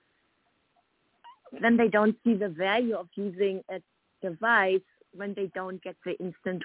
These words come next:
reward. And there is not always an instant reward, um, to be experienced when it's on such a subtle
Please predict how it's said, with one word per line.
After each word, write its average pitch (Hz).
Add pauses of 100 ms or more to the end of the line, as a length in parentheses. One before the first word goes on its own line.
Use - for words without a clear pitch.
reward. 175 (720)
And 190
there 202
is 254
not 208
always 190
an 190
instant 196
reward, 196 (760)
um, 180 (280)
to 220
be 202 (600)
experienced 247
when 202
it's 190
on 185
such 196 (100)
a 185 (200)
subtle 185